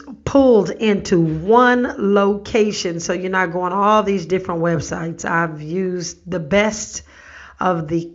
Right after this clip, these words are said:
news to pull into the same space. So with that, ladies and gentlemen, you know, um, I've gotten a lot of text messages over the last week or so,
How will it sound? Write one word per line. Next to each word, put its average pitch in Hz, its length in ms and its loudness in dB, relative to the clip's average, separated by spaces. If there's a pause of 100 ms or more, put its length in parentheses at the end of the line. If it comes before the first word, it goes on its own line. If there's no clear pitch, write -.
news 180 840 0
to - 220 0
pull 175 380 4
into 165 440 0
the 160 120 0
same 156 380 -4
space. 151 440 -4
So 160 180 0
with 208 320 2
that, 185 220 0
ladies 165 320 0
and 160 160 -6
gentlemen, 156 460 -4 (1120)
you 202 180 4
know, 190 460 6 (340)
um, 180 380 -2
I've 202 240 2
gotten 196 240 4
a 170 80 -2
lot 185 500 4
of 214 120 -4
text 185 340 -2
messages 170 600 -4
over 170 280 -2
the 165 100 2
last 165 400 0
week 185 300 -4
or 160 40 -4
so, 151 500 -6